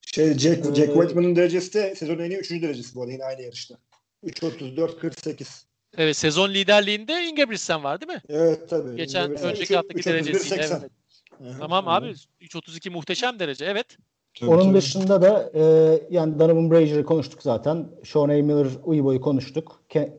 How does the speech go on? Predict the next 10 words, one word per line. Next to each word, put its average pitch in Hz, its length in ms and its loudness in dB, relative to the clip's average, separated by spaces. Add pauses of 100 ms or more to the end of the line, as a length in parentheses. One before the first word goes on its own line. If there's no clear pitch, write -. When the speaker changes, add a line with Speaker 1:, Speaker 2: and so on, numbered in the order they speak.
(140)
Speaker 2:
Kenny 147 220 0
Harrison'ı 139 320 -2
da 123 80 -2
konuştuk. 117 480 -10 (360)
Ya, 143 80 -2
onun 156 180 4
dışında 156 260 -2
benim 156 200 2
bir 156 60 0
notum 160 380 -4